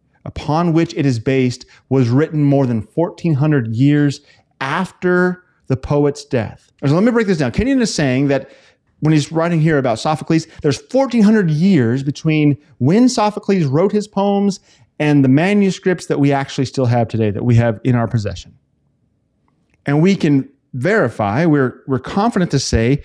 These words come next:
that even though there's a fourteen hundred, fourteen hundred year gap, that Sophocles wrote them and they are accurate to what Sophocles said. And he's saying that the New Testament books were written in the first century,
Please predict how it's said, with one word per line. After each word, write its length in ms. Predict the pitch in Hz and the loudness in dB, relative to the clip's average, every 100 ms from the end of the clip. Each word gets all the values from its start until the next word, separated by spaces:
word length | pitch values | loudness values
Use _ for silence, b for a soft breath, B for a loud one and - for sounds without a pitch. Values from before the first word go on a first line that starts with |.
| b b b | b b b
that 100 | 131 | 2
even 200 | 220 262 | 4 4
though 100 | 254 | 4
there's 100 | 226 | 2
a 60 | 185 | 0
fourteen 320 | - 240 214 | -2 0 2
hundred, 220 | 214 - | 2 0
fourteen 300 | 208 208 220 | -2 0 2
hundred 240 | 202 208 180 | 4 4 2
year 100 | 170 | 0
gap, 500 | - 156 113 95 - _ _ _ _ _ _ _ _ _ _ _ _ | 0 -2 -2 -6 -12 _ _ _ _ _ _ _ _ _ _ _ _
that 140 | 147 | -6
Sophocles 540 | - 175 160 165 151 120 | -2 -2 -4 -2 -2 0
wrote 240 | 123 117 | -2 -2
them 240 | 113 107 - | -4 -4 -4
and 100 | 117 | 0
they 80 | 117 | 0
are 100 | 113 | -2
accurate 420 | 139 127 - 127 - | -4 -6 -2 -4 -2
to 80 | |
what 220 | 113 107 - | -6 -6 -8
Sophocles 540 | 113 101 - 104 101 | -6 -6 -10 -10 -10
said. 300 | - - - _ _ _ _ _ _ _ _ _ _ _ _ _ _ _ _ _ - | -14 -16 -20 _ _ _ _ _ _ _ _ _ _ _ _ _ _ _ _ _ -2
And 80 | |
he's 100 | 131 | 0
saying 220 | 165 156 143 | 0 0 0
that 100 | 110 | 0
the 100 | 123 | 0
New 120 | 208 | 2
Testament 420 | - 175 151 123 | 0 0 0 2
books 180 | 127 - | 0 0
were 80 | 131 | 0
written 200 | 131 131 | 2 2
in 80 | |
the 60 | 117 | 2
first 320 | - 190 185 | 0 -2 0
century, 440 | 120 110 151 170 | -2 -2 0 0